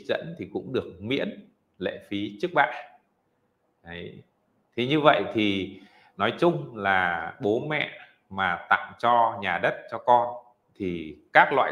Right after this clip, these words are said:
con luôn, à, đều được miễn lệ phí trước bạ. Như vậy là có hai cái khoản, một là thuế thu nhập và hai là thuế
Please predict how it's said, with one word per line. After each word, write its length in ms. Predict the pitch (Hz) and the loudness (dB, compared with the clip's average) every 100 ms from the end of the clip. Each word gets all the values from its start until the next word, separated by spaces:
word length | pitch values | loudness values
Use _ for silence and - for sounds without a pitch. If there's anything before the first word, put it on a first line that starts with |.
| - | 4
con 280 | 113 113 113 | 4 4 -2
luôn, 220 | 117 - - _ _ _ _ _ _ _ _ 82 | -6 -6 -18 _ _ _ _ _ _ _ _ _
à, 100 | 80 78 - | -20 -16 -2
đều 240 | 101 92 | 2 2
được 180 | 92 90 87 | 0 -4 -4
miễn 340 | 110 117 170 | -4 -4 -8
lệ 240 | 143 110 - | -8 -8 -6
phí 120 | 104 - | -8 -8
trước 80 | 151 | -2
bạ. 360 | 135 - - - | 0 0 -6 -8
Như 100 | 127 | 2
vậy 200 | 139 - | 4 4
là 120 | 98 - | 0 2
có 200 | 98 123 | 2 4
hai 160 | 131 117 | 4 4
cái 120 | 113 - | -2 4
khoản, 180 | 117 - - - - | 6 6 -2 -16 -2
một 200 | 104 101 - | -2 -2 -4
là 240 | 92 87 | -4 -4
thuế 140 | 101 104 | -4 -4
thu 60 | 135 | -2
nhập 200 | 123 113 - - _ _ _ _ | 2 2 2 -12 _ _ _ _
và 420 | 95 95 90 82 110 | 2 4 4 2 4
hai 320 | 117 117 104 | 4 4 -2
là 460 | 95 90 85 80 - | -4 -2 -2 -4 -10
thuế 120 | 98 | -8